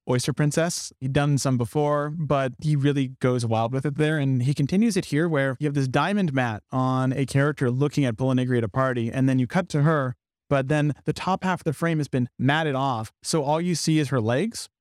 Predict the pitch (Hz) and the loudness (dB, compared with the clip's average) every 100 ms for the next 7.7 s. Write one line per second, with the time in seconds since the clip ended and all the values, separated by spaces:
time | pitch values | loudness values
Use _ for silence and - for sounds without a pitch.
0 | _ 160 156 147 135 - 143 147 156 147 | _ 0 2 2 0 -4 0 0 0 -2
1 | 143 - 123 117 139 127 127 123 131 120 | -2 0 0 0 -2 0 0 2 2 0
2 | 120 117 117 123 117 107 - - 139 131 | 0 0 0 -2 -2 -4 -4 -2 0 0
3 | 131 - 143 - 147 135 - - - 135 | -4 -4 -6 -2 -2 0 -4 -8 -10 -2
4 | 233 349 233 254 254 226 196 123 196 233 | 0 0 -2 -2 -2 0 0 0 0 0
5 | 120 - 151 139 151 - 175 202 - 160 | -2 -2 -2 -2 -4 -4 -2 -2 0 2
6 | 135 127 147 156 143 143 135 117 127 131 | 2 2 0 0 0 0 0 -2 0 0
7 | 113 - - 143 135 131 | 0 -4 -2 0 2 0